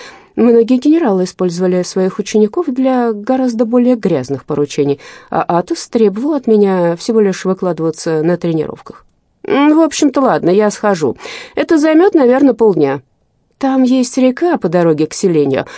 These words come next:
сказал мой учитель, мягко поглядывая на меня из-под челки. "И?" "Я вижу, что тебе не по нраву мыться с остальными легионерами. И думаю, что знаю причину". Хорошо, хоть он не видел, как затряслись мои коленки.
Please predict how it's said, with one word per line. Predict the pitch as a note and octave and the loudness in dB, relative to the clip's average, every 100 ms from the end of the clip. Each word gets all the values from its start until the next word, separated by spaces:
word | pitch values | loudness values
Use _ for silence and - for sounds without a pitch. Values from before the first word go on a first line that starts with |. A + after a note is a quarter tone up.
| - - | -20 -20
сказал | - F#3 F3 E3 | -6 -2 2 4
мой | F3 | 2
учитель, | E3+ C#4+ C4 G3 | 0 -4 -2 2
мягко | F#3 G3+ - G3 E3+ - | 2 0 -4 -6 -4 -2
поглядывая | F#3+ F3 F3 D#3+ E3 | -4 0 -2 0 -2
на | E3 | 0
меня | E3 D#3+ D#3 D3 | 0 0 -2 -4
из-под | D3+ - D#3 | -8 -8 -10
челки. | - A#2 A#2 - _ _ _ _ - | -8 -12 -12 -20 _ _ _ _ -4
"И?" | - F#3 G3 B3 _ _ _ _ _ | 0 4 2 0 _ _ _ _ _
"Я | - C#4 D4 C#4+ C4+ | -2 0 2 2 2
вижу, | C4 D4 A#3+ B3 A#3 | 2 0 2 2 2
что | - B3+ B3 | 0 2 2
тебе | A3+ B3 B3+ | 2 -2 0
не | A#3+ | 0
по | A#3 | 2
нраву | B3+ E4 D#4 D#3+ | 0 0 2 2
мыться | F3 D#3 - C#3 - - - | 2 0 -2 -6 -8 -20 -10
с | - | -4
остальными | A#3 A#3 G#3+ F#3 | 0 2 4 4
легионерами. | F3+ F#3 G3+ D3+ A#2 - - _ _ | 2 2 0 0 -4 -12 -16 _ _
И | - G#3+ B3 | -4 0 0
думаю, | G#3 F#3+ D4+ E4 F#4+ | -2 0 4 4 2
что | - - | -2 -2
знаю | F#4 C#4+ C#4 | 2 2 2
причину". | D4 F#4 F#4 - G3 G3+ B3+ _ _ _ | 0 -4 -2 -2 -2 -2 -10 _ _ _
Хорошо, | - - G#3+ G#3+ - - - C4 | -18 -12 -12 -12 -14 -14 -8 -6
хоть | D4 C#4 | -6 -4
он | C#4 C4+ | -2 0
не | B3+ | 0
видел, | B3+ C4 | 0 -2
как | B3 A#3 | -2 -4
затряслись | B3+ B3+ B3+ - B3 | -4 -4 -8 -6 -4
мои | B3+ B3 | 0 -2
коленки. | B3 C4 D#3 D3 - | -2 -4 -4 -6 -10